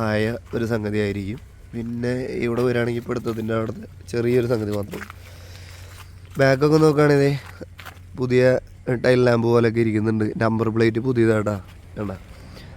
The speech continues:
പുത്തൻ വെച്ചെന്താണ്. പിന്നെ ഈ സൈഡിലേക്ക് വരികയാണെങ്കിൽ ഇവിടെ കാര്യമായിട്ടുള്ള സ്ക്രാച്ച് കാര്യങ്ങളൊന്നും തന്നെ ഇല്ല. ഇനിയത് ഇവിടെയൊക്കെ ഒന്ന് ടച്ച് ചെയ്ത് കൊടുത്താൽ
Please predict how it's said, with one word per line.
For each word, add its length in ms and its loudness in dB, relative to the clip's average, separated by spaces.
പുത്തൻ 320 0
വെച്ചെന്താണ്. 540 0
പിന്നെ 220 2
ഈ 100 8
സൈഡിലേക്ക് 480 6
വരികയാണെങ്കിൽ 460 4
ഇവിടെ 140 2
കാര്യമായിട്ടുള്ള 680 4
സ്ക്രാച്ച് 420 -2
കാര്യങ്ങളൊന്നും 520 2
തന്നെ 220 4
ഇല്ല. 120 0
ഇനിയത് 240 2
ഇവിടെയൊക്കെ 280 2
ഒന്ന് 100 0
ടച്ച് 300 0
ചെയ്ത് 200 6
കൊടുത്താൽ 260 6